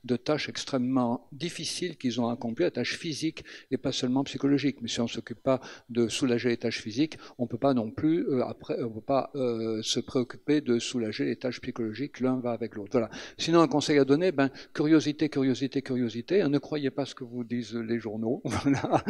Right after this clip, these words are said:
et, et, et essayez, euh, ben, de, de trouver les moyens d'expérimenter concrètement, euh, soit en allant dans des établissements où ces technologies sont utilisées, ben, soit, euh, en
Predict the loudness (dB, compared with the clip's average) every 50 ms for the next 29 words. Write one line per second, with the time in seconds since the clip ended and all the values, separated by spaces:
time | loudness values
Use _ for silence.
0 | 4 6 6 6 6 6 8 8 10 10 10 10 10 8 4 -4 0 4 8 10
1 | 12 12 12 12 12 10 8 4 -2 -4 2 6 8 8 8 8 6 6 6 8
2 | 8 8 8 8 8 8 8 8 8 10 10 10 8 8 6 6 6 6 6 4
3 | 4 4 6 6 8 8 6 6 6 4 2 0 -2 -8 -10 -8 -2 4 4 4
4 | 4 2 0 0 2 2 4 4 2 4 4 6 6 6 6 4 2 0 0 -2
5 | -4 -2 0 0 0 0 -2 -2 -4 -4 -2 -4 -4 -4 -6 -8 -8 -6 -2 0
6 | 2 2 2 2 0 -4 -10 -10 -6 -4 -4 -4 -2 -2 0 0 2 2 2 0
7 | 0 0 0 0 0 -2 -2 -2 -4 -6 -4 -4 -4 -4 -4 -6 -6 -6 -4 -2
8 | 0 2 2 0 -2 -4 -8 -10 2 4 6 6 6 4 2 0 0 0 0 2
9 | 2 4 4 4 4 4 2 0 0 2 2 2 2 2 0 -2 -4 -4 -4 0
10 | 2 6 6 6 6 4 0 -8 -12 -6 -2 0 0 0 0 0 0 2 2 2
11 | 2 0 -4 -8 -4 0 2 4 4 2 2 0 0 2 2 2 2 0